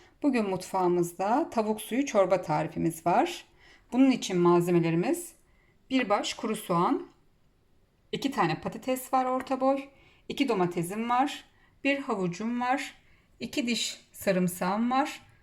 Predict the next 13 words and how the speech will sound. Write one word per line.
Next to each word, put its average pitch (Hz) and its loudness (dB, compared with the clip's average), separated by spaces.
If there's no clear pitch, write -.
bir 311 2
dilim 220 0
limonum 180 0
var 294 0
ve 269 4
böyle 262 4
küçük - -6
bir 220 -10
parça 196 2
tavuk, 247 -4
baget, 175 2
but, - -6
e, 170 -2